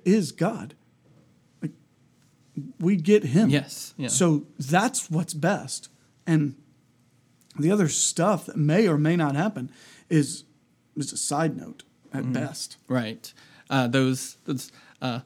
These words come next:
Speaker 2: earthly blessings that people are striving for, and that's not what's most important. And those
Speaker 1: Sure.
Speaker 2: things fade away. Scripture talks
Speaker 1: Right.
Speaker 2: about not storing up treasures on earth. We wanna
Speaker 1: Right.
Speaker 2: store 'em up in heaven where
Speaker 1: Yeah.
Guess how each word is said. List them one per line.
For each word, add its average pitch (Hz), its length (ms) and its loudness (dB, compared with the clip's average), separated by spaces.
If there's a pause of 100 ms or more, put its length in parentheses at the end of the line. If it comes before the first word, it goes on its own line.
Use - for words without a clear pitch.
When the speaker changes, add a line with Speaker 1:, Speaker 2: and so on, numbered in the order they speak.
(160)
Speaker 2:
earthly 156 380 6
blessings 131 580 2
that 131 140 -6
people 135 280 -4
are 127 100 -2
striving 143 420 2
for, 123 160 -2
and 131 120 2
that's 127 240 -4
not 143 320 0
what's 135 320 -8
most 135 240 -4
important. 135 380 -4
And 131 140 0
those 143 220 4
Speaker 1:
Sure. 139 80 -2
Speaker 2:
things 135 340 0
fade 135 220 0
away. 143 320 4
Scripture 139 320 -6
talks 147 100 2
Speaker 1:
Right. 165 120 0
Speaker 2:
about 135 180 -2
not 135 200 -2
storing 139 380 2
up 131 200 -2 (260)
treasures 139 340 4
on 135 180 4
earth. 139 280 0
We 139 80 2
wanna 151 120 4
Speaker 1:
Right. 202 80 0
Speaker 2:
store 143 180 -2
'em 131 120 2
up 135 180 -6
in 143 160 2
heaven 139 420 2
where 156 100 2
Speaker 1:
Yeah. 175 40 2